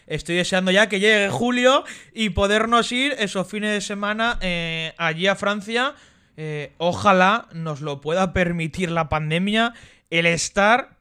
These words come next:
esos dos fines de semana en Francia por, por lo dicho, por la variedad de encastes, la variedad de ganaderías, la variedad de toreros y el rito y el culto que se le tiene al toro en esas dos plazas,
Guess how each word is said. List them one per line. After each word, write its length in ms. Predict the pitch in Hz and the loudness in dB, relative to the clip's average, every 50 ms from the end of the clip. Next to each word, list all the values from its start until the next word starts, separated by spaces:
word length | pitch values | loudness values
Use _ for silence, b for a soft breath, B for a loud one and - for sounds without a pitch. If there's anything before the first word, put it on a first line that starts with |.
| _ _ _ | _ _ _
esos 340 | - 170 151 - 160 147 143 | -10 -10 -10 -8 -10 -8 -6
dos 160 | 156 160 - | -6 -8 -8
fines 220 | 170 165 160 156 | -8 -8 -8 -8
de 60 | - | -8
semana 440 | 156 143 143 135 135 135 135 131 131 | -8 -10 -8 -8 -8 -8 -6 -6 -6
en 80 | 127 123 | -8 -8
Francia 440 | - 143 139 139 165 170 180 180 180 b b b b b b b b b b b _ | -8 -10 -8 -4 -2 -2 -2 -2 -4 b b b b b b b b b b b _
por, 720 | - 160 160 156 151 151 151 151 147 147 143 143 143 139 | -6 -4 -2 -2 0 0 0 0 0 2 0 0 0 -2
por 140 | - 170 170 | 0 0 2
lo 140 | 165 170 175 | 4 4 6
dicho, 340 | 185 185 185 - 131 107 - _ | 6 4 4 0 -10 -12 -14 _
por 140 | - 135 131 | -12 -10 -8
la 80 | 131 131 | -6 -6
variedad 320 | 131 131 135 139 143 156 | -6 -4 -4 -2 0 0
de 60 | 160 | 0
encastes, 840 | 156 151 135 175 175 175 - - - 185 180 175 180 175 165 - - | 0 0 2 2 2 2 0 -2 -2 0 2 2 2 2 -2 -6 -10
la 100 | 135 135 | -10 -8
variedad 320 | 135 139 139 143 143 143 | -6 -6 -6 -4 -4 -4
de 60 | 143 | -2
ganaderías, 840 | 143 135 139 143 143 143 147 170 180 180 175 165 165 165 - - - | -4 -4 -4 -4 -4 -4 -2 -2 0 0 2 2 0 0 -4 -10 -14
la 140 | 127 139 139 | -12 -10 -8
variedad 420 | 139 135 135 135 135 139 139 135 | -8 -8 -8 -6 -4 -2 -2 -2
de 80 | 135 135 | -2 -4
toreros 640 | - 160 156 165 185 202 208 208 220 233 262 - - b b b b b b _ - | -2 0 2 4 6 6 6 6 6 4 4 2 -4 b b b b b b _ -4
y 440 | 202 220 226 233 240 - _ _ _ - | 0 2 2 2 0 -2 _ _ _ -4
el 240 | 170 180 175 175 170 | 0 0 0 0 0
rito 840 | 180 190 202 202 208 214 214 214 185 - - 214 214 220 - _ _ _ _ - | 0 0 0 2 2 2 0 0 -4 0 0 0 0 0 -4 _ _ _ _ -12
y 160 | 170 170 170 | -8 -4 -2
el 300 | 165 170 165 156 _ - | 0 -2 -2 -4 _ -2
culto 560 | 202 220 226 214 196 - - 196 185 180 180 | 4 4 4 4 4 0 0 0 0 0 0
que 100 | - 170 | -4 -8
se 140 | - - 160 | -6 -6 -6
le 100 | 156 143 | -6 -6
tiene 300 | 139 - 165 165 170 165 | -6 -6 -6 -4 -2 -2
al 240 | 156 151 147 143 - | -4 -4 -6 -6 -2
toro 400 | 180 180 170 170 175 180 180 b b b b b b | 0 2 2 2 0 -4 -4 b b b b b b
en 160 | b 151 151 | b -10 -8
esas 280 | 156 147 - 160 151 151 | -8 -6 -6 -6 -6 -2
dos 180 | 180 190 180 - | 0 -2 -2 0
plazas, 520 | - 196 190 180 185 196 202 208 - - | 0 0 0 0 0 -4 -6 -6 -10 -18